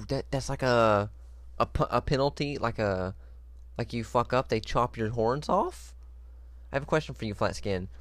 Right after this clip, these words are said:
What would you do if you were outnumbered on the battlefield? Um, I would, let's see.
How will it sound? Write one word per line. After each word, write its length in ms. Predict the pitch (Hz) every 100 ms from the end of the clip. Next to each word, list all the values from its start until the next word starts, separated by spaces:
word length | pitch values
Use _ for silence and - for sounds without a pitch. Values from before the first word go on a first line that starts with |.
| - - - - - -
What 140 | 156
would 120 | 190 170
you 100 | 156
do 220 | 165 156
if 200 | 151 143
you 140 | 143
were 160 | 131 -
outnumbered 380 | 123 131 120 117
on 60 |
the 60 | 107
battlefield? 560 | 104 98 - 95 87 - - - - - - - - - - - - - - - - -
Um, 600 | 120 117 107 101 101 107 - - - - - - - - - - - - - - -
I 140 | 135
would, 1300 | 151 165 160 156 151 147 143 135 135 135 131 127 127 123
let's 160 | 127
see. 360 | - - -